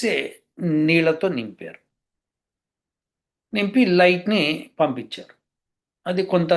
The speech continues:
స్పీడ్తో ట్రావెల్ అవుతుంది. ఇప్పుడు ఆ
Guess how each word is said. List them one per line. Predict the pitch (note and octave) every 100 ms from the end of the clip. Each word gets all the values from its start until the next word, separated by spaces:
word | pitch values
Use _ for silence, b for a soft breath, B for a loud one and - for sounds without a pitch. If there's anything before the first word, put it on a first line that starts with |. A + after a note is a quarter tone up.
| D#3+
స్పీడ్తో | - F#3 F3+ F3+ G#3
ట్రావెల్ | A#2+ G2+ F#2 F2+
అవుతుంది. | - - _ _ _ _ _ _ _ _ _ _ _ _ _ _ _ _ _ _ _ _ _ F3
ఇప్పుడు | - C4 A#3+
ఆ | D#3+